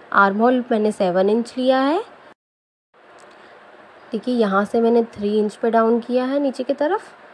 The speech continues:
देखिए अब हम अपने sleeves को shape दे देंगे, देखिए इस तरीके से।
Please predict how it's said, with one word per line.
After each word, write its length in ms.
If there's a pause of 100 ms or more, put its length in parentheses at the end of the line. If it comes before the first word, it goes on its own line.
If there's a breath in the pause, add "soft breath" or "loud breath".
(800)
देखिए 240
अब 80
हम 100
अपने 220
sleeves 400
को 160
shape 340
दे 100
देंगे, 360 (2500)
देखिए 220
इस 140
तरीके 400
से। 200